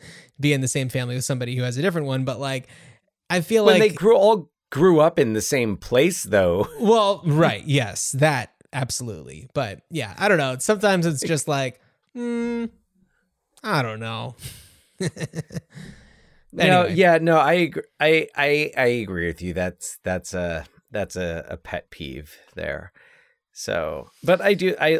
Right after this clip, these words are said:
Speaker 2: anyway, I like when they acknowledge it, but I think maybe if The Abyss went more into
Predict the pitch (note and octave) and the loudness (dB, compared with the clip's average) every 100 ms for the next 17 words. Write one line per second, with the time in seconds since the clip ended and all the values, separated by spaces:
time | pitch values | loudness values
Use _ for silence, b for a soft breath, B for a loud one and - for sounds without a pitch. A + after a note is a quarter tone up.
0 | - E3 C3+ A2+ C#3 C#3+ - A2+ A2 G2 | 0 0 0 2 2 2 0 -2 -2 -2
1 | G2 G2+ G2 - E3+ F3 E3 - F3+ - | -2 -2 -2 -2 -2 0 -2 -4 -8 -12
2 | B2+ D#3+ D#3+ D#3+ D3 - C#3+ G2+ A2 A#2 | -2 2 2 0 -2 -2 -2 0 2 2
3 | A#2 - b b b b - C#3+ C3+ C3+ | 0 -8 b b b b -12 -4 0 0
4 | B2+ B2 A#2 A#2+ G#2+ G2+ A2 E3+ F3+ - | -2 -4 0 2 0 -2 -6 -4 -6 -4
5 | C#3 G2 F2+ F2 F2 | -2 0 -2 -4 -8